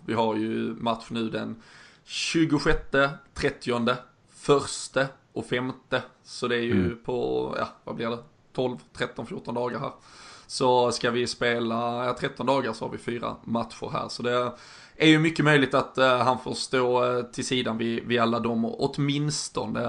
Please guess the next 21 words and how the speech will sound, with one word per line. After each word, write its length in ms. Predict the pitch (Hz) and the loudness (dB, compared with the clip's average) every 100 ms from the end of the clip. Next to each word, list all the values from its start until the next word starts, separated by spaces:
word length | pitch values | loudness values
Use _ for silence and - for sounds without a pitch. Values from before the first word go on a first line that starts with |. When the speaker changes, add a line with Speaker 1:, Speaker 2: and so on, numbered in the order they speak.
| 117 | -4
Speaker 1:
Och, 560 | - 120 113 - - | -2 -4 -4 -10 -4
eh, 240 | 117 117 117 | 0 0 0
vi 120 | 113 | 0
har 260 | 127 110 | 2 4
ju 160 | 127 147 | 4 4
en 220 | 147 147 147 - - | 2 -2 -6 -12 -16
situation 720 | - 147 143 143 135 143 127 | 0 0 4 4 6 6 4
kring 220 | 120 135 123 | 2 0 2
Emre 380 | 131 123 123 123 - | 2 4 2 2 4
Can 440 | 131 117 120 131 135 | 10 10 10 6 2
som 200 | 135 131 | 2 2
inte, 400 | 127 131 127 131 | 2 2 2 2
vi 60 | 120 | 2
ska 100 | 139 | 2
inte 140 | 131 | 2
dyka 260 | 123 120 123 | -2 0 2
djupt 440 | 117 127 117 - | 4 4 2 -2
i 60 | 120 | 0
den 220 | 120 117 | 2 2
idag, 500 | 135 120 110 123 135 | 2 4 6 6 6
men 280 | 127 127 123 | 2 2 0